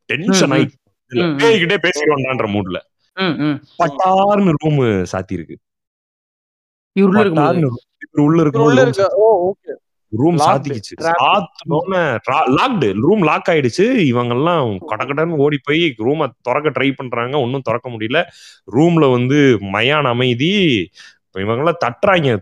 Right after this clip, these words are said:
Speaker 1: "தொ-, தொறங்க, தொறங்க, தொறங்கன்னு." இவர் எதுவுமே பேசல. அப்புறம் டோ-, டோரை உடைச்சிட்டு இவரை வெளியில எடுக்கிறாங்க.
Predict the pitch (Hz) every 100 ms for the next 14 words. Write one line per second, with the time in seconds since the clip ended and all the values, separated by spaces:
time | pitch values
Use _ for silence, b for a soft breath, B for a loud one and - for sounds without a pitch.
0 | - 123 117 156 180 156 143 165 160 139
1 | 156 196 143 123 139 165 147 135 151 147
2 | 123 160 185 123 95 98 92 90 - 123
3 | 185 98 117 165 190 143 110 127 214 -
4 | 170 - 247 226 156 127 110 127 190 160
5 | 135 139 117 87 104 170